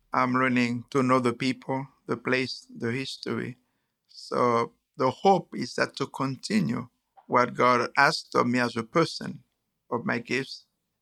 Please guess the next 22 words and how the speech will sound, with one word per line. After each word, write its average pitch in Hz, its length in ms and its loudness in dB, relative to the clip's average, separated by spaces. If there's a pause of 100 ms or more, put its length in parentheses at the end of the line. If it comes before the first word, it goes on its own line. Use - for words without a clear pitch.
and 117 200 -6
put 127 200 0
it 131 160 -6 (680)
into 131 320 -6
service. - 800 -6 (140)
And - 120 -12
I - 60 -10
think - 240 -12
that's 131 280 -2
my 127 100 -4
hope, 127 380 0 (520)
of - 180 -2
course, 135 380 4
that 117 180 0 (360)
I 127 100 8
will 123 160 4
be 131 140 -2
accepted - 800 -2
and 131 160 -2
accept - 340 -8
the 120 100 -6
people. - 400 -18